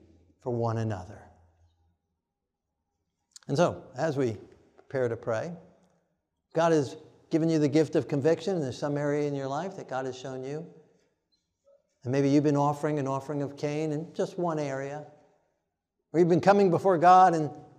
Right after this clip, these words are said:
presenting that area of your life, that good work, that dead work, to Him.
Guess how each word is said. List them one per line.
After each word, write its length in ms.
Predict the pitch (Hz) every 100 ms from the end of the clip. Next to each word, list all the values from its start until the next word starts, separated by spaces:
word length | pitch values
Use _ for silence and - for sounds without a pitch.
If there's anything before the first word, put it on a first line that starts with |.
| -
presenting 420 | 131 202 196 180
that 220 | 165 180
area 320 | 175 180 170
of 60 | 156
your 120 | 160
life, 320 | 156 160 165
that 220 | 143 165
good 160 | 143 175
work, 400 | 143 160 170 165
that 220 | 143 139
dead 180 | 151 160
work, 420 | 151 170 180 - - - _ _ -
to 100 | 156
Him. 400 | 139 135 147